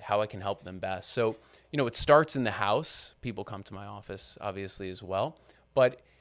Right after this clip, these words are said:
it's a long conversation from the start. It's sometimes two hours, getting to know them, getting to understand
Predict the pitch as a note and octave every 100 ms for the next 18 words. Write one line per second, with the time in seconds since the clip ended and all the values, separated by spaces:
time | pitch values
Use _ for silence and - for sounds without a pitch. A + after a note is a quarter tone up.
0 | _ - C3+ C3 - - - B2+ A#2+ A#2+
1 | C3+ C3 C3+ A#2 - A2 A2+ B2 A2+ A#2
2 | A2 - G2 A2+ G2 - - G2 A2 G2+
3 | G#2 - G#2 F#2+ G2+ G#2+ F#2 F#2+ F#2 F#2+
4 | G#2 - G2 F#2 G#2 - - - - F#2
5 | F#2 F#2 F#2 F#2 - F#2+ F#2 F#2